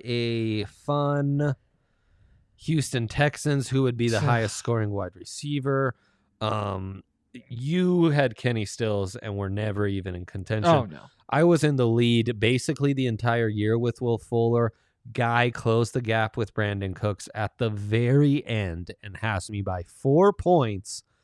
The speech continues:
Speaker 1: in full P P R. I hope that's different in half point, but I doubt it.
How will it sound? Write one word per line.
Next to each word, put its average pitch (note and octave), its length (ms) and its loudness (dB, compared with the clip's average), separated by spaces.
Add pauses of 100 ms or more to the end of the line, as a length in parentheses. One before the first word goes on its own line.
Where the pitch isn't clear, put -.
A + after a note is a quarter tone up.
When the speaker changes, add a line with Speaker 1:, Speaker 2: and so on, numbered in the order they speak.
(360)
Speaker 1:
in C3 180 2
full C#3 340 2
P G#2+ 200 0
P G2+ 180 -6
R. F#2+ 440 -2 (540)
I G#2+ 120 -4
hope C3+ 320 2
that's D3+ 240 0
different C#3 640 -2 (120)
in B2 420 0
half A#2+ 420 -4
point, D#3+ 400 -4
but A2 120 -4
I G2 100 -2
doubt - 280 -14
it. - 360 -20